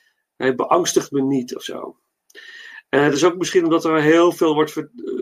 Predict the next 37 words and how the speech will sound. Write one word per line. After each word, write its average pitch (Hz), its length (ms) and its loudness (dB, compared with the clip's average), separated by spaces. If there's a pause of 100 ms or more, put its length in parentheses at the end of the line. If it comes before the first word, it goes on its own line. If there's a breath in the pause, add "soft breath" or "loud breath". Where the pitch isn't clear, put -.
(420)
eh, 147 160 -10
doorge-, 139 1000 0
verteld 147 520 -2
over 135 280 0
zijn, 131 320 0
over 139 140 -6
zijn 131 120 -4
jeugd, 143 440 0 (300 loud breath)
wat 143 140 -2
hij 139 100 2
heeft 139 140 2
meegemaakt, 135 680 2
waarom 135 380 2
hij 151 120 0
dit 139 240 -2
doet. 139 340 -6 (640 soft breath)
En 135 120 0
dat 139 220 2
verzacht 156 440 0
vaak 151 400 0
ook 139 500 0 (1040)
iemands 135 520 -2
karakter 143 580 -4
of - 80 -14
zo, - 120 -14 (120)
snap 143 260 -8
je? 202 120 -2
Dat - 180 -4
is, - 200 -16 (1200 loud breath)
we 127 280 -2
gaan 127 120 -4
het 131 100 0
ook 127 200 -4
straks - 200 -6
hebben 127 200 0
over 127 220 0
Hannibal 123 340 0